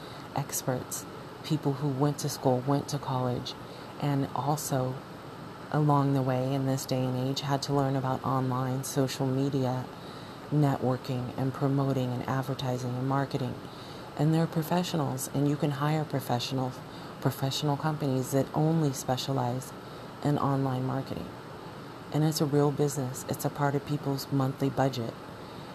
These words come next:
And the reason why they're doing it is a lot of different reasons. But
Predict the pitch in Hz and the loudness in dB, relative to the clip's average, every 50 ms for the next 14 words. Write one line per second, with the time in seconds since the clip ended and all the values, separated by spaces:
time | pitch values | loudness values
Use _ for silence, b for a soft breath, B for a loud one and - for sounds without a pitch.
0 | B B - 143 143 139 135 139 131 143 143 135 147 143 143 139 147 143 139 139 | B B -2 0 2 2 2 2 2 2 4 4 4 4 4 4 4 4 4 2
1 | 139 135 135 139 135 127 - 131 131 131 135 143 143 147 147 - - - - 143 | 2 2 0 0 0 0 0 0 2 2 2 2 2 2 0 -2 -6 -4 -2 0
2 | 135 131 147 131 135 139 139 135 135 - - - 127 127 - 131 127 - - 135 | 2 2 2 2 2 2 2 2 2 0 0 -2 -4 -2 -2 -4 -4 -2 -2 -2
3 | 131 139 160 170 147 139 127 127 131 127 - - - 131 127 - | 0 2 2 2 2 2 0 0 -2 -4 -2 0 2 2 2 0